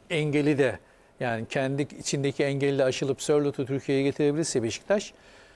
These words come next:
e, ben hala bu sene içinde Tür-, Türkiye'de dalgalama çok yaşadı. Sezon başındaki Şampiyonlar Ligi hedefi çok kutsandığı için çok yüklenildi. Beşiktaş orada paralize oldu, dağıldı.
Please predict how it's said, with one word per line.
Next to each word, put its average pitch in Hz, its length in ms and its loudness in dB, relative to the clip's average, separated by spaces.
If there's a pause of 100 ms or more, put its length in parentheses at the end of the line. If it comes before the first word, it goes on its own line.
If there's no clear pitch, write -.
(240)
e, 113 260 -2
ben 147 160 2
hala 160 340 2
bu 139 80 -2
sene 190 300 0
içinde 131 420 0
Tür-, - 340 -8
Türkiye'de 135 720 0 (800)
dalgalama 135 480 2
çok - 260 -2
yaşadı. 139 440 0 (300)
Sezon 151 500 2
başındaki 147 500 -2
Şampiyonlar 151 640 0
Ligi 135 240 2
hedefi 139 500 0
çok 156 240 0
kutsandığı 151 520 -2
için 190 240 -4
çok - 260 -2
yüklenildi. 139 520 -2
Beşiktaş 151 340 0
orada 156 280 4
paralize 151 460 2
oldu, 131 260 2
dağıldı. 131 440 4